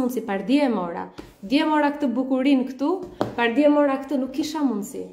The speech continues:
Do me thënë, qëndron kështu, këtu ke shprehjen, ja, qëndron në tavolinë dhe këtu ke vendi që mund të punosh. Shumë bukur, shumë praktik. Ja, për shembull, kjo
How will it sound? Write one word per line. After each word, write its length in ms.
Do 80
me 80
thënë, 220
qëndron 340
kështu, 240
këtu 180
ke 100
shprehjen, 640
ja, 220
qëndron 340
në 140
tavolinë 420
dhe 140
këtu 180
ke 140
vendi 240
që 100
mund 160
të 80
punosh. 460
Shumë 300
bukur, 260
shumë 160
praktik. 400
Ja, 160
për 140
shembull, 260
kjo 160